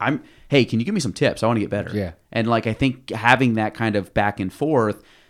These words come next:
Speaker 1: you know, like you said, normalizes it, and then you feel like if someone's struggling with something, then I think, you know, reach out and be friendly and give 'em a, you know, give 'em a boost or a load of confidence, 'cause, you know, I think everybody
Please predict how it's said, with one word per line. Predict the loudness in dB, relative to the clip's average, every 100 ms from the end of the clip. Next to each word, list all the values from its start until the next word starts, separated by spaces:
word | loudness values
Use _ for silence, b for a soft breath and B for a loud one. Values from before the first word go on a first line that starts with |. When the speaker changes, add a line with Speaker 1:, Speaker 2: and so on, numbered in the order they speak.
| b -6
Speaker 1:
you | -2
know, |
like | -2
you | -4
said, | -4 -2
normalizes | 0 0 0 -2 -4 -6
it, | -6 -6
and | -4 -4
then | -4
you | -4
feel | -6 -4
like | -2 -4
if | -6
someone's | -4 -2 -4
struggling | -2 -2 -2
with | -2 -2
something, | -6 -4 -6
then | -4
I | -6
think, | -6 -10 _ -8
you |
know, | -6
reach | -4 -6 -4
out | -2 0
and | 0
be | -2
friendly | -2 -4 -4 -4 -4
and | -4
give | -4
'em | -2
a, | -4
you | -4 -8
know, | -8 -10
give | -6
'em | -4
a |
boost | -2 -2 -2 -6
or | -12 -10
a | -12 -12 -14
load | -6 -2 -2
of |
confidence, | -4 -6 -6 -8 -6
'cause, | -6 -6 B B B B B
you |
know, | 2
I | 2
think | 2 2
everybody | 2 2 2 2 0